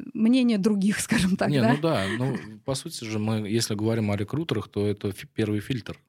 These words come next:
Speaker 2: А,
Speaker 1: Да.
Speaker 2: то есть, э,
Speaker 1: Да.
Speaker 2: первый фильтр людей, которые, а,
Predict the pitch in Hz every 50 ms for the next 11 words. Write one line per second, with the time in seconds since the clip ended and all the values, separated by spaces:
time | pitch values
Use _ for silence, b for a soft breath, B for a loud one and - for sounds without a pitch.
0 | _ _ - 95 95 92 90 92 90 - 214 214 233 269 277 - 101 98 95 -
1 | - - - - 107 104 98 98 104 113 113 123 120 107 - - 117 - - -
2 | 107 104 123 165 165 - 98 - 107 101 101 92 82 b b b b b b b
3 | b _ _ - 104 104 104 101 101 101 98 92 -